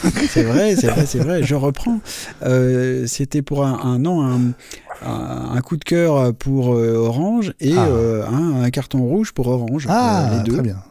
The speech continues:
Speaker 1: Euh,
Speaker 2: très
Speaker 1: parce
Speaker 2: bien.
Speaker 1: que j'ai deux petites histoires. Et donc, euh, reprends, euh, je reprends, euh,
Speaker 2: Mais oui.
Speaker 1: pour vous raconter ma petite vie. Euh, moi, j'utilise un, un contrat Orange Pro.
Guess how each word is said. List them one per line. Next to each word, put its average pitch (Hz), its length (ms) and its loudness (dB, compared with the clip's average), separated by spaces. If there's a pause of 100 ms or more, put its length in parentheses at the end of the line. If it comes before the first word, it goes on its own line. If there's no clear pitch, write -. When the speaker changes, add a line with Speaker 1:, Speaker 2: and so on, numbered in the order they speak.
Speaker 1:
Euh, 117 140 -6
Speaker 2:
très 113 100 -6
Speaker 1:
parce 101 120 -4
Speaker 2:
bien. 95 80 -6
Speaker 1:
que 143 60 0
j'ai 131 160 -4
deux 135 140 -2
petites 123 320 -6
histoires. 120 540 -4
Et 101 40 -4
donc, 113 280 -2
euh, 95 800 -2 (480)
reprends, 107 640 -2
euh, 82 320 -8
je 98 160 -4
reprends, 120 640 -2
euh, 113 280 -2
Speaker 2:
Mais 113 240 0
oui. 202 300 2
Speaker 1:
pour 120 120 -4
vous 120 160 -2
raconter 127 400 0
ma 120 160 2
petite 123 280 -4
vie. 190 300 -2
Euh, 123 260 0
moi, 135 280 2
j'utilise 139 600 -4
un, 110 220 -2
un 104 100 -2
contrat 127 580 -6
Orange 123 360 -4
Pro. 196 360 0